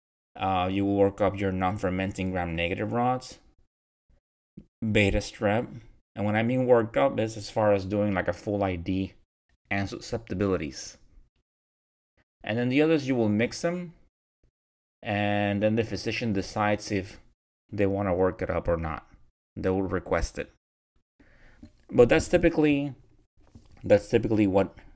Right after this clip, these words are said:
how it goes in the lab. I mean, you have to keep in mind that providing that much information, I mean, might not do as good as, what is it gonna do for the patient if you provide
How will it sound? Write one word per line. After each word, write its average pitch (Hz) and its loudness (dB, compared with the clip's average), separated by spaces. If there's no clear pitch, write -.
how 101 0
it 92 2
goes 95 6
in 85 -4
the 82 -4
lab. 78 -6
I - -4
mean, 113 0
you 107 2
have 131 2
to 135 -2
keep 120 -4
in 101 0
mind 98 0
that 87 0
providing 113 4
that 120 4
much 123 -2
information, 107 -2
I 101 -2
mean, 95 -4
might 170 -2
not 151 0
do 135 2
as - -4
good 120 2
as, 101 0
what - 2
is 131 4
it 139 0
gonna 127 2
do 120 0
for 117 2
the 104 2
patient 110 0
if 85 -2
you 95 -2
provide 98 4